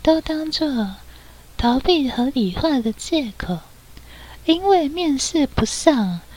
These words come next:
因为考试没过，因为被老板数落，因为被炒鱿鱼，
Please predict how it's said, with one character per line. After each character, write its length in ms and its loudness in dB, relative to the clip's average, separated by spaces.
因 160 0
为 180 2
考 280 -2
试 340 -2
没 320 -2
过， 360 4
因 180 0
为 180 2
被 220 2
老 240 0
板 300 0
数 360 4
落， 360 2
因 180 0
为 240 4
被 240 4
炒 300 0
鱿 300 0
鱼， 420 0